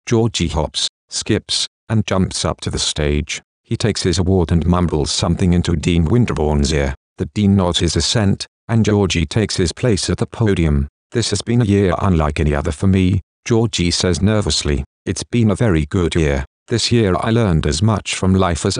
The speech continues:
I did from class, and I'm proud to accept this scholarship. However,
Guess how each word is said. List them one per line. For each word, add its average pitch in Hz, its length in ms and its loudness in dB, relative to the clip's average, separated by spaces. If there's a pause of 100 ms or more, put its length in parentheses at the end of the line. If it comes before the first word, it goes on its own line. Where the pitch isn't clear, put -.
I 123 140 -2
did 107 100 0
from 101 220 0
class, 90 560 -2 (180)
and 113 140 0
I'm 123 100 0
proud 95 380 0
to - 100 -6
accept - 480 -4
this 90 140 -2
scholarship. - 720 -2 (240)
However, 120 420 0